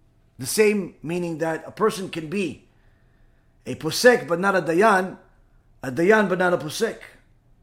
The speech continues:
A Dayan is one that gives rulings. A Posek is one that establishes the rules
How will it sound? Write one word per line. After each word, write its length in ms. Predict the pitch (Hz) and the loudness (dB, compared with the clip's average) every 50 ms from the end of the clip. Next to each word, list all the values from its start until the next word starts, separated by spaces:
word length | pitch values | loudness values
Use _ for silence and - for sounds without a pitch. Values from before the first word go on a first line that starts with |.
| _ _ _ _ _ _ _ _ _ _ _ _ _ _ _ _ _ _ _ _ - | _ _ _ _ _ _ _ _ _ _ _ _ _ _ _ _ _ _ _ _ -16
A 80 | 101 | -10
Dayan 340 | 107 104 156 185 202 196 185 | -4 0 2 2 4 4 2
is 140 | 175 156 131 | 2 0 0
one 220 | 151 170 180 175 | 0 0 0 0
that 300 | 151 156 139 123 - - - - - | -2 -4 -6 -8 -10 -16 -20 -12 -8
gives 240 | 156 170 147 127 131 | -6 -6 -6 -4 -2
rulings. 680 | 160 240 262 240 214 190 170 160 131 - - - - _ _ _ _ _ _ _ _ _ _ _ _ _ _ _ _ _ _ - | 0 2 2 2 2 2 0 -2 -6 -8 -12 -14 -16 _ _ _ _ _ _ _ _ _ _ _ _ _ _ _ _ _ _ -16
A 60 | 175 | -12
Posek 460 | 170 - 156 151 - 208 214 208 208 | -8 -6 -4 -2 2 2 2 2 0
is 140 | 196 165 139 | -4 -6 -4
one 260 | 156 185 190 196 190 | 0 0 0 2 0
that 500 | 160 175 175 190 185 185 - - - _ _ _ _ _ _ _ _ _ _ _ - | 0 2 2 2 0 0 -4 -16 -20 _ _ _ _ _ _ _ _ _ _ _ -8
establishes 720 | 139 - - - 247 240 214 180 170 - - 131 117 101 | -6 -6 -2 2 2 2 2 0 -2 -8 -8 -10 -12 -14
the 80 | - 95 | -16 -18
rules 420 | 87 82 71 _ - - - - | -20 -20 -20 _ -20 -20 -20 -20